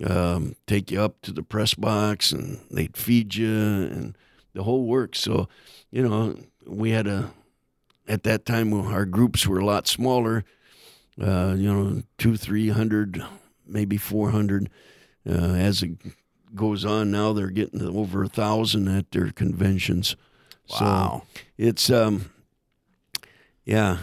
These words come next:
Speaker 1: we used to have a lot of fun going to all these different stadiums, uh, you know, whether it be football or, I remember at, um, the, the Boston,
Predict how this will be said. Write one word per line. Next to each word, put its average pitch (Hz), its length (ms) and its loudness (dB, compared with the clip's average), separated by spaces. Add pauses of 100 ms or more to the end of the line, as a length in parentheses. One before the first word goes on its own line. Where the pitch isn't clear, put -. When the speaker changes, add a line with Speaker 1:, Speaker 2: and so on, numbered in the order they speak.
(160)
Speaker 1:
we 113 240 4
used 127 240 4
to 110 80 2
have 110 180 4
a 95 60 -2
lot 104 260 2
of 101 60 -4
fun 104 320 0
going 98 280 0
to 95 60 2
all 98 180 4
these 95 180 -2
different 98 340 0
stadiums, 92 640 0 (400)
uh, 92 380 0
you 110 120 4
know, 101 300 0 (160)
whether 90 320 0
it 90 80 0
be 92 100 -2
football 107 480 -2
or, 95 200 -2 (360)
I 87 60 -4
remember 95 560 2
at, 90 200 0 (120)
um, 85 420 -2 (640)
the, - 140 -2
the 76 300 0
Boston, 95 840 -2